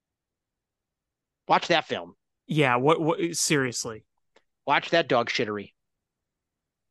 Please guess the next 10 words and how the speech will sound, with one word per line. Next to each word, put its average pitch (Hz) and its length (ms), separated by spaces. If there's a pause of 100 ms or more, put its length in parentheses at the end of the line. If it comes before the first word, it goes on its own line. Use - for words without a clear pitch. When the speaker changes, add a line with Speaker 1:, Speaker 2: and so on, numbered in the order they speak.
(1800)
Speaker 1:
You, 123 340
you 127 260
say 139 200
you 131 120
wanna 131 220
go 127 180
and 117 100
compete 127 420
every 123 440
game. 113 460